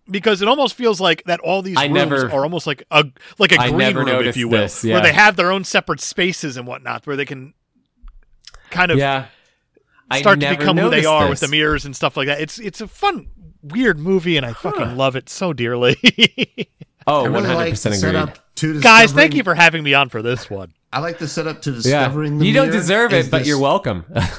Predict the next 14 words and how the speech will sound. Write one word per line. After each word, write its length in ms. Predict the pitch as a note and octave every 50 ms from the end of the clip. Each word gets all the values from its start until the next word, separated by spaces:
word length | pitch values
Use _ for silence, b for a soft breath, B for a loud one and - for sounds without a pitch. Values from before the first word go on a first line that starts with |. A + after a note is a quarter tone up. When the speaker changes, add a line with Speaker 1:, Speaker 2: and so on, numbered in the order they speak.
| - -
Speaker 2:
<laughs> 440 | - - _ _ - _ _ _ _
Speaker 3:
this 180 | C3 C#3 C3+ -
hauntingly 680 | - - - - D3 D#3 D#3+ D3+ E3 D#3 D3 D3 C#3+ C3
terrifying 760 | C3 - C3+ C3 C3 B2+ B2+ - C3+ B2+ B2+ B2+ B2 A2 -
Speaker 1:
Not 200 | - D#3 D#3 C3+
wrong. 300 | D3 D3 D3+ D3+ D#3 D3+
Speaker 3:
painting 80 | B B B B B B B B B -
that 160 | B2 D3 D3
is 160 | D3+ C#3+ B2
designed 720 | A2 C3+ C3 A2+ B2+ C3 B2+ C3+ D3 D#3+ F3+ F3+ D#3+ -
to, 100 | - D3+
like, 260 | C#3 C#3 C3+ C3 G2
make 360 | A2 A2+ B2 C3 C#3 C#3+ C#3+ -
somebody 800 | - D3+ C#3 C3 C3+ C3+ C3 B2+ C3 A#2+ A2+ G2+ F#2 - _